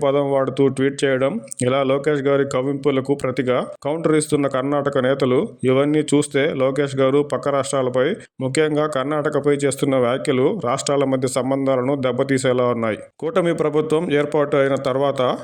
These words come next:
కర్ణాటక నుంచి ఏపీకి కుంకి ఏనుగులను తెచ్చుకున్న విషయం మర్చిపోకూడదు. ప్రత్యేకంగా పవన్ కళ్యాణ్ గారి చొరవతో అక్కడి కాంగ్రెస్ ప్రభుత్వం ఉన్నప్పటికీ కుంకి ఏనుగులను ఇచ్చి ఆంధ్రప్రదేశ్ రైతులకు మేలు చేసింది. అదే కాకుండా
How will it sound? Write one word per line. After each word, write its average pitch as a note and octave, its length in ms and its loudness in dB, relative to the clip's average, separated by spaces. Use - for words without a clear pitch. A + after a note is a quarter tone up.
కర్ణాటక C#3+ 440 -2
నుంచి C#3 500 2
ఏపీకి C#3+ 520 0
కుంకి D#3+ 360 2
ఏనుగులను D3+ 500 2
తెచ్చుకున్న C#3+ 500 0
విషయం C#3+ 400 0
మర్చిపోకూడదు. C3 800 0
ప్రత్యేకంగా D#3+ 680 0
పవన్ D#3 340 0
కళ్యాణ్ D#3 400 2
గారి D3 180 2
చొరవతో C#3+ 480 2
అక్కడి C#3 280 -2
కాంగ్రెస్ D3+ 500 -2
ప్రభుత్వం D3+ 480 0
ఉన్నప్పటికీ C#3 640 0
కుంకి D#3 240 0
ఏనుగులను D3+ 500 2
ఇచ్చి C#3+ 380 0
ఆంధ్రప్రదేశ్ C#3+ 760 0
రైతులకు C#3 540 2
మేలు C#3+ 340 2
చేసింది. A#2+ 480 -2
అదే D3 220 2
కాకుండా C#3 580 0